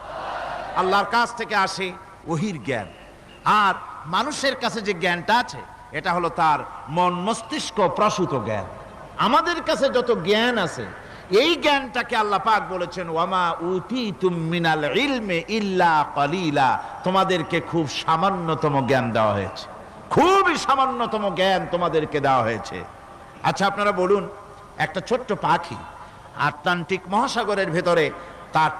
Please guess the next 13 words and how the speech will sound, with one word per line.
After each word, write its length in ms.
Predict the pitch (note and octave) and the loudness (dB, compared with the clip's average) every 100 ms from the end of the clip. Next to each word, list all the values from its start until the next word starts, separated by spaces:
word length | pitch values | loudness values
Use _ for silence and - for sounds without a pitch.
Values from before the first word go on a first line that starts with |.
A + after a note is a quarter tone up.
| - | -2
ঠোঁটটাকে 520 | A3+ A#3 G#3 G3 G3 | -2 -2 -2 0 0
ডুবিয়ে 480 | D#3+ F#3 F3+ E3 A2 - - - - | 0 -2 0 0 -2 -8 -18 -6 2
তারপরে 600 | F3+ F3 F3 E3+ D#3+ D#3 - - - - - - - - - - | 4 4 2 0 0 -2 -8 -18 -20 -20 -20 -20 -20 -20 -20 -10
সে 200 | - G3 | -2 0
যদি 220 | F#3+ F#3 - | 0 0 0
ঠোঁটটা 360 | A3 A3+ A#3 | -2 0 -2
তোলে, 360 | - B3+ G#3 A2 - - - - - | 4 4 4 0 -6 -16 -18 -20 -6
তাহলে 280 | D#3+ D#3 F3 | 0 2 4
আটলান্টিকের 680 | E3 D#3+ F#3 F3+ F#3 F3+ E3 | 2 0 -4 -4 -4 -2 -2
পানি 400 | E3 D#3 D#3+ D#3 - | 2 2 2 -6 -4
কমবে 360 | C#3 C#3+ D3 D3+ | 0 2 2 0
কতখানি? 440 | D#3 F3 D#3 F3+ A#3 - - - - - - - - - - - - - - C#3 - - - - | 0 -2 0 -2 -4 -10 -18 -20 -20 -20 -20 -20 -20 -20 -20 -20 -20 -20 -16 -16 -16 -18 -18 -2
হ্যাঁ, 200 | B2+ E3+ | 2 2